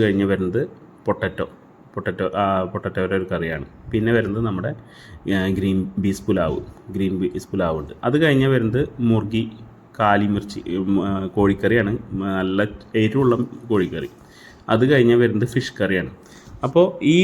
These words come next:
ഒരു രണ്ട് ഐറ്റം വേറെ വെച്ചിട്ടുണ്ട്, പ-, ഏ, ഒരു പപ്പടം കൂടി അതിൻ്റെ കൂടെ വെച്ചിട്ടുണ്ട്. ഇനി നമുക്ക് വേറെ ഡിഷ്. ഇത് കഴിഞ്ഞാൽ നമുക്കൊരു സ്നാക്സ്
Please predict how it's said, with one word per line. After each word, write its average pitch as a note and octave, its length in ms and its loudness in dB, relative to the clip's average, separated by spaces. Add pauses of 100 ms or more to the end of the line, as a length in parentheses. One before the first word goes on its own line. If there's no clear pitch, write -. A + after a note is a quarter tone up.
ഒരു G3 120 6
രണ്ട് D#3 220 6
ഐറ്റം C3 380 4
വേറെ G#2+ 180 6
വെച്ചിട്ടുണ്ട്, G#2 380 0
പ-, - 160 0
ഏ, A2 80 8 (140)
ഒരു G#2+ 140 2
പപ്പടം A2 400 2
കൂടി G#2+ 180 4
അതിൻ്റെ G2 160 2
കൂടെ F#2 200 0
വെച്ചിട്ടുണ്ട്. F#2 300 -2
ഇനി E3+ 160 6
നമുക്ക് C#3+ 240 2
വേറെ G#2+ 240 4
ഡിഷ്. A2+ 180 -2 (220)
ഇത് E3 160 8
കഴിഞ്ഞാൽ E3+ 300 10
നമുക്കൊരു D3+ 300 8 (300)
സ്നാക്സ് B2+ 440 4